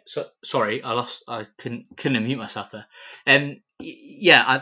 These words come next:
I think, I think you're absolutely right. Um, I think j-, just to clarify, I've just been reading up on the, on the, uh, the new variant. Um, at, at the moment, it,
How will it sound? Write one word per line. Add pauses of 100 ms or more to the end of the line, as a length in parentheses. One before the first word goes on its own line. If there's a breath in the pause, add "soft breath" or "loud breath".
I
think,
I
think
you're
absolutely
right. (140)
Um,
I
think
j-, (120)
just
to
clarify,
I've
just
been
reading
up
on
the,
on
the,
uh,
the
new
variant.
Um, (300 soft breath)
at, (140)
at
the
moment,
it,